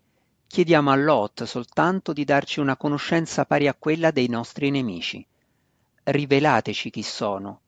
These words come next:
e lasciate che vi proviamo quale casa sia più degna di vittoria." "E se i vostri nemici sono più grandi di voi?" chiese l'Ancella. "Allora matrona Malice Dourden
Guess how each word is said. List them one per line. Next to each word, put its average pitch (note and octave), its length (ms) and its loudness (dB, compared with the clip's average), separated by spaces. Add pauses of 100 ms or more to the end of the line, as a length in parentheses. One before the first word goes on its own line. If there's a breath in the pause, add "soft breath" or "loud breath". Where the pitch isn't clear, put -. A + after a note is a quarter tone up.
e C3 120 0
lasciate D3+ 600 2
che C3 140 -4
vi A#2+ 180 -6
proviamo A2 640 -4
quale A2+ 260 -2
casa G#2+ 340 -4
sia A2 160 -6
più - 200 -12
degna A2 360 -6
di B2 120 -8
vittoria." F2 640 -12 (1400)
"E A#2 140 -4
se - 200 -2
i A2 100 0
vostri A2+ 440 -2
nemici A2+ 460 -4
sono G#2 300 -6
più G#2+ 200 -12
grandi G#2+ 380 0
di G2+ 120 -6
voi?" B2+ 400 -6 (280)
chiese - 320 -4
l'Ancella. G#2+ 680 -4 (680 soft breath)
"Allora C3+ 480 -2
matrona A2 500 -4
Malice A2 480 -4
Dourden G#2+ 640 -4